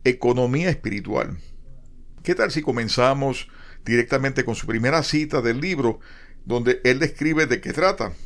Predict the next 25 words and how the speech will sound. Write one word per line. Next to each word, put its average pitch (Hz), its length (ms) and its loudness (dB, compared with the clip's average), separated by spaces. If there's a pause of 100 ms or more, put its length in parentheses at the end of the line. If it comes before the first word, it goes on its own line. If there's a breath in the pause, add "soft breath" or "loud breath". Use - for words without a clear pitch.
(180)
Este 254 280 4
libro, 165 420 4 (140)
cito, - 520 -2 (580)
hará 131 220 4
la 180 120 2
pregunta, 110 600 0 (800)
"¿qué 202 200 4
enseñó 160 640 4
realmente 127 640 2
Jesús?". - 480 -4 (680 soft breath)
Romperá 147 640 4
con 175 320 0
fundamentos 127 760 2
teológicos, 117 800 2
dogmas 165 680 2
y 113 140 0
rituales, 107 680 2 (460 loud breath)
y 120 80 0
va 143 120 4
a 202 40 2
mostrar 208 340 0
cómo 202 280 4
Jesús 175 380 2
de 139 120 2
Nazaret, 127 500 0